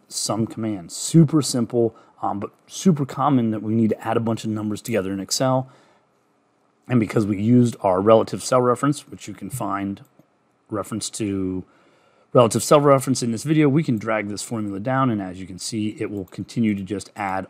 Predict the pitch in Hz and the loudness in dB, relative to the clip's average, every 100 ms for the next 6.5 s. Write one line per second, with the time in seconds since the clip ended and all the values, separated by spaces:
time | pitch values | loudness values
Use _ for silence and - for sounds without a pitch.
0 | - 95 92 95 90 87 85 - 95 87 | -6 -6 -4 -4 -4 -6 -10 -14 -12 -12
1 | 85 90 92 82 80 73 - _ _ _ | -12 -14 -16 -16 -18 -20 -20 _ _ _
2 | _ _ _ _ _ _ _ _ _ - | _ _ _ _ _ _ _ _ _ -2
3 | 117 123 127 104 110 95 - 117 113 113 | -2 0 -2 -2 -4 -6 -2 2 2 0
4 | - - 104 104 95 - 104 - 101 101 | -4 -2 0 0 -4 -4 -4 -2 -2 -2
5 | 98 - 98 98 104 98 95 - 92 90 | -6 -8 -6 -2 -2 -2 -6 -6 -6 -6
6 | - 92 87 76 | -8 -12 -16 -20